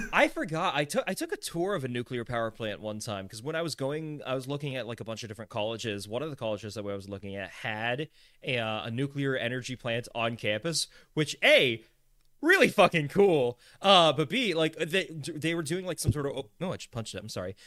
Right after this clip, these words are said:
Speaker 2: Uh, they were doing some sort of, like, open house thing, and we got to, like, go inside the power plant, like, tour it, and we could, like, look at the big old pool of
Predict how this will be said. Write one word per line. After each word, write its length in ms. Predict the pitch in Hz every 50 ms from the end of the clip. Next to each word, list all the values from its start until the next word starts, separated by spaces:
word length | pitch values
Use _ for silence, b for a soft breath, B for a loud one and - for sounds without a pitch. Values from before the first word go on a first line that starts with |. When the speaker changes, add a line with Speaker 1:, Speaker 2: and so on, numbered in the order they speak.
| b b
Speaker 2:
Uh, 120 | 175 160 147
they 80 | 147 160
were 60 | 151
doing 120 | 208 269 254
some 140 | - 233
sort 200 | 185 - 180 156
of, 40 | 147
like, 160 | 139 131 117 - -
open 300 | 131 139 139 156 143 127
house 440 | 120 - 120 120 127 139 - -
thing, 380 | - - 185 185 190 202 214 240
and 200 | - - 143 131
we 80 | 131 139
got 160 | 156 151 143 -
to, 80 | 147
like, 160 | 139 131 117
go 260 | 110 135 127 131 147 143 -
inside 680 | 143 143 139 156 147 - - 135 120 123 135 147 139 131
the 100 | 135 123
power 260 | - 117 110 123 127
plant, 240 | - 143 139 127 120
like, 140 | 120 120 -
tour 200 | - 131 127 127
it, 60 | 127 131
and 40 |
we 60 | 127 123
could, 160 | 165 160 147
like, 160 | 147 143 139
look 200 | 139 135 139 135
at 80 | 147 135
the 100 | 131 123
big 160 | 131 139 131
old 180 | 135 135 135 -
pool 380 | - 160 143 143 147 143 131
of 120 | 123 123